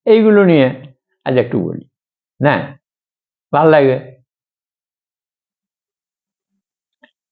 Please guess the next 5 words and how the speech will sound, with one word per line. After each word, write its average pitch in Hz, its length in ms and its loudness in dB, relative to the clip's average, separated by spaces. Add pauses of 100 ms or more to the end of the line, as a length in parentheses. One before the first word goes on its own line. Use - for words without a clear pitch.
(120)
আমরা 170 300 2 (2000)
এই 151 280 2
এসে 151 300 2
জন্মগ্রহণ 165 600 0
করলাম 180 380 2